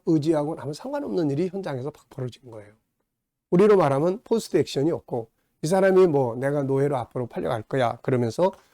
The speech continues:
노예로 가서 살기 위해서는 뭘 준비를 해야 되지? 예? 일도 열심히 많은 일을 해야 되니까 손바닥이 갈라지도록 일하는 훈련도 좀 해야 되고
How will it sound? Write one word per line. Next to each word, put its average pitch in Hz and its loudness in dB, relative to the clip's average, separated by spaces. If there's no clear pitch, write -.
노예로 151 2
가서 123 -8
살기 156 -4
위해서는 131 -4
뭘 127 -4
준비를 113 -8
해야 123 -8
되지? 117 -2
예? 131 -4
일도 131 -2
열심히 127 -4
많은 131 0
일을 113 -2
해야 165 -4
되니까 127 -8
손바닥이 147 -4
갈라지도록 120 -6
일하는 123 -4
훈련도 123 -6
좀 113 -10
해야 151 -4
되고 117 -6